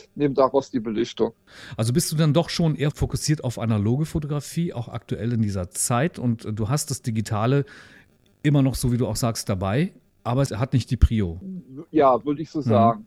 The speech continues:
Speaker 1: Also in der Regel
Speaker 2: <clears throat>
Speaker 1: haben für mich die analogen Fotos die Priorität, was nicht heißt, dass bei den digitalen, die meistens ja auch entstehen, trotzdem auch noch schöne Bilder oft bei
Speaker 2: Aha,
Speaker 1: sind,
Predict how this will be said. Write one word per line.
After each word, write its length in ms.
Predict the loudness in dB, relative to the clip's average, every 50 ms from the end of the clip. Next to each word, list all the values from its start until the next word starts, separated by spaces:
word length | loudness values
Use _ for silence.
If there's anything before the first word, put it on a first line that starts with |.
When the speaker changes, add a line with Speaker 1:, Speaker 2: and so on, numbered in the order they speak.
| _
Speaker 1:
Also 240 | 4 4 6 6 6
in 140 | 4 4 6
der 180 | 4 4 4 4
Regel 500 | 2 2 2 0 0 2 2 2 2 0 -2
Speaker 2:
<clears throat> 40 | 2
Speaker 1:
haben 260 | 4 4 4 4 0
für 180 | -4 -4 -4
mich 280 | -4 -4 -6 -8 -8 -8
die 220 | -4 -2 0 2
analogen 560 | 2 2 2 2 2 4 4 4 2 2 -2 -6
Fotos 400 | 0 2 2 2 2 -2 -6 -4
die 80 | -8 -8
Priorität, 840 | -2 2 2 4 4 4 2 0 -4 0 2 4 4 6 4 2 -2 _ -20 _ _
was 220 | 2 2 2 4 4
nicht 280 | 4 4 4 2 0
heißt, 260 | 2 2 2 4 2
dass 120 | -2 -2 0
bei 160 | 2 2 4
den 160 | 4 2 0
digitalen, 580 | 0 -6 -6 -6 -8 0 4 6 6 6 6 4
die 100 | 0 0
meistens 380 | 0 0 -2 -2 -4 -8 -2
ja 140 | 0 0 2
auch 180 | 2 0 0 0
entstehen, 400 | -4 -6 -4 -2 0 0 0 0
trotzdem 400 | 2 0 0 0 2 -2 0 2
auch 180 | 2 0 2
noch 140 | 2 -6 -6
schöne 300 | 0 2 2 2 2 0
Bilder 380 | 2 4 4 6 6 4 2 0
oft 200 | -2 -8 -6 _
bei 200 | 2 4 4 4
Speaker 2:
Aha, 40 | 4
Speaker 1:
sind, 260 | 2 0 -2 -4